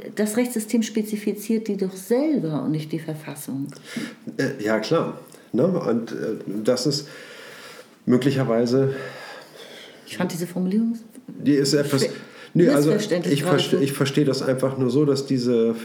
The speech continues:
Speaker 2: ähm, dass die individuellen Rechte, ähm, äh, nicht aus irgendeiner Notwendigkeit hergeleitet werden, ne? Sondern sie werden, sag ich mal, so als gegeben anerkannt, ne? Und auch eben damit,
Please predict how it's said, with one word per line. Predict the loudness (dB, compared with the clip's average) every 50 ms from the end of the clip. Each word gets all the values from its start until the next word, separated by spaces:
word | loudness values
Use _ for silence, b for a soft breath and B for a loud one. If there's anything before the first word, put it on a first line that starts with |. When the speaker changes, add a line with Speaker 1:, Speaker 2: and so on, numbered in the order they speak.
| -2 -2
Speaker 2:
ähm, | 0 2 2 2 2 2
dass | 0 -2 -2 -2
die | 0 0 2 2
individuellen | 2 2 2 2 2 0 0 0 2 2 2 2 2 2
Rechte, | 2 2 2 0 0 0 0 2 2 2 0 -2 -4 -2 0
ähm, | 0 2 2 2 0 -2 B B B B B B B B B -2
äh, | 0 2 2 0 0 -2 -6 -2
nicht | 0 2 2 2 2 0 -4 -8 -10 -10 -12 -20 -20 -20 -14
aus | -10 -8 -6 -2 -2
irgendeiner | -2 -2 -2 0 0 2 2 2 2 2 4 4
Notwendigkeit | 4 4 2 2 2 2 2 2 2 0 -2 -4 -4 -4 -4 -4 -2 0
hergeleitet | 0 0 2 0 -2 -2 -4 -6 -6 -8 -10 -10 -8
werden, | -10 -8 -8 -8 -10 -12 -14 -8 -2
ne? | 0 2 2 2
Sondern | 2 2 2 2 2 4 4 2 2 2
sie | 0 0 0 2
werden, | 2 2 2 2 2 2 0 -2 -2
sag | 0 0 0
ich | 0 -2
mal, | -2 0 0 2 2 0 0 -2
so | 0 0 2 4 4 2
als | 2 2 0 0 -2 -6 -12
gegeben | -10 -2 2 4 4 6 6 4 4 2 0 -2 -6 -8 -12 -12 -14 -18 -14 -8 -2
anerkannt, | 0 2 2 2 0 0 0 0 2 2 2 2 0 -2 0 2
ne? | 2
Und | 2 4 4 2 2 2 0 -2 0
auch | 0 0 0 0
eben | 0 0 2 2 2 2 2
damit, | 2 2 4 4 4 4 2 0 -8